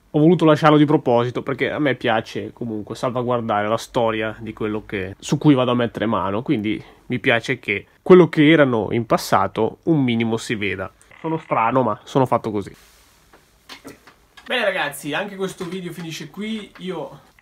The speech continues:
sono molto soddisfatto di come è venuta questa sedia.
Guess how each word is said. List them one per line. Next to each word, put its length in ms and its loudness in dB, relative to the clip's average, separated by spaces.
sono 200 -6
molto 280 -6
soddisfatto 520 -12
di 80 -12
come 200 -10
è 40 -8
venuta 280 -12
questa 220 -18
sedia. 460 -14